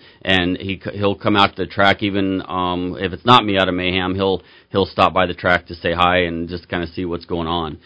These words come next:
But the Mazda's been a great platform. Um, if you didn't know, for me,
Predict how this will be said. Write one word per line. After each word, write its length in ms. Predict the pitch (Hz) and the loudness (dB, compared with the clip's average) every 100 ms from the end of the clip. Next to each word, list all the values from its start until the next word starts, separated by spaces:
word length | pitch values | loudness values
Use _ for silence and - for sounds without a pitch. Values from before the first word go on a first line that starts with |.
| - - | -20 4
But 260 | 110 104 85 | 6 6 4
the 80 | |
Mazda's 480 | 104 135 165 135 104 - - _ _ _ _ - | 4 6 6 4 2 -2 -20 _ _ _ _ -2
been 140 | 123 110 | 2 2
a 60 | |
great 320 | 90 113 110 - | 6 6 6 6
platform. 580 | 107 101 110 104 104 - | 6 6 4 2 2 2
Um, 340 | 101 95 98 90 | 4 4 2 -2
if 60 | |
you 80 | 101 | 0
didn't 300 | 104 104 101 | 2 2 2
know, 240 | 101 101 | 2 2
for 160 | 98 92 | 0 0
me, 440 | 98 110 104 95 | 4 6 6 4